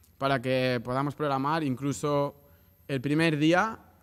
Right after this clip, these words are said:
de la charla que di el viernes del taller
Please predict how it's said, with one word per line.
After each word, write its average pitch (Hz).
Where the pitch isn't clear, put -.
de 123
la 127
charla 143
que 147
di 143
el 135
viernes 139
del 131
taller 139